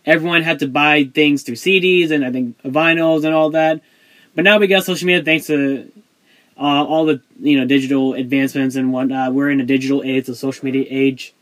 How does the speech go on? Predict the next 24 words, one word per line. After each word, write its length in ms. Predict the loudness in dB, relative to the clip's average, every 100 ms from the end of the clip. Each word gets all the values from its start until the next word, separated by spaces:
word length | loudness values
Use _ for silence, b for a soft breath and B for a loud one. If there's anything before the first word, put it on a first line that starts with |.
| -18
So 480 | -4 0 2 0 -6
I 180 | -4 -2
wanna 280 | 0 0
focus 420 | 0 -2 0 -2 -4
on 160 | -4 -4
this 120 | -4
question 680 | 0 0 0 0 2 2 2
throughout 280 | 0 0
my 200 | 0 -4
whole, 440 | -6 -2 -2 -2 -4
uh, 280 | -4 -2 -4 0
argument, 640 | 0 2 0 -2 -6 -10
uh, 260 | -4 -2 0
but 300 | 2 2 0
I 120 | -2 -2
will 220 | 0 -2
talk 220 | -2 -2
about 160 | 0 0
several 320 | -2 -2 -2
artists 220 | -2 -2
along 240 | -4 -4
the 80 | -6
way. 260 | -6 -8 -10
So 440 | -8 -8 -8 -10